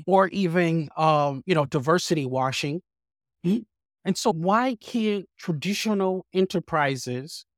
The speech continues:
Speaker 1: because most full service hotels all have a coffee shop within them,
Speaker 2: Mm-hmm.
Speaker 1: what if it had a social mission, right?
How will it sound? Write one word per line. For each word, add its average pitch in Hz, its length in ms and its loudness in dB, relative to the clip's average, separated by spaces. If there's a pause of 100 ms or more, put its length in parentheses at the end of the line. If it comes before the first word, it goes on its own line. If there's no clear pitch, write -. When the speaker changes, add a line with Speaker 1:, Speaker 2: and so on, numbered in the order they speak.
(280)
Speaker 1:
because 165 280 2
most 214 400 2
full 196 180 -2
service 160 460 -4
hotels 175 520 0
all 170 280 2
have 160 160 0
a 135 80 -10
coffee 160 320 -4
shop 131 300 -2
within 143 260 -6
them, 139 320 -8
Speaker 2:
Mm-hmm. 220 220 -6 (680)
Speaker 1:
what 127 200 -2
if 147 140 -4
it 151 100 0
had 151 180 -2
a 151 60 -2
social 156 400 -4
mission, 156 420 -4 (580)
right? 139 320 0